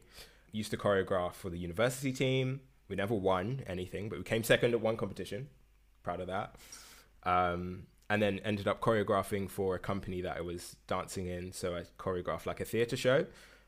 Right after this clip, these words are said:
um, which was fun. Um, and now I sort of am the director of a group of friends where I just want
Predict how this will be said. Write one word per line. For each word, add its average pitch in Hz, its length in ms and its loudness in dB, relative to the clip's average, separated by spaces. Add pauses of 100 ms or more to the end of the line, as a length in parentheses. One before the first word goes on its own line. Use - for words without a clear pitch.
(100)
um, 85 340 -6
which - 200 -12
was 87 380 -6
fun. 151 520 -2 (400)
Um, 90 340 -2
and 101 120 0
now 139 240 6
I 127 420 4 (160)
sort 139 300 2
of 127 120 -2
am 127 160 0
the 120 60 2
director 113 460 0
of 101 100 0
a 101 40 0
group 110 260 -2
of 104 80 -2
friends 92 580 0 (300)
where 90 640 2 (500)
I 95 120 2
just 95 200 -8
want 90 200 -2